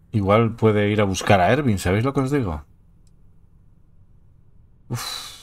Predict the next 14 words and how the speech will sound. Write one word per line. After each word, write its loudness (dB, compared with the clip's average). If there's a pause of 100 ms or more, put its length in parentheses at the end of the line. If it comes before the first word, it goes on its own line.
(760)
¿Y 2
yo 4
que 0
pensaba 4
que 0
tú -2
querrá-, 2
querrías 0
entrar 2
en 0
la 0
unidad 0
de -2
cabeza? 0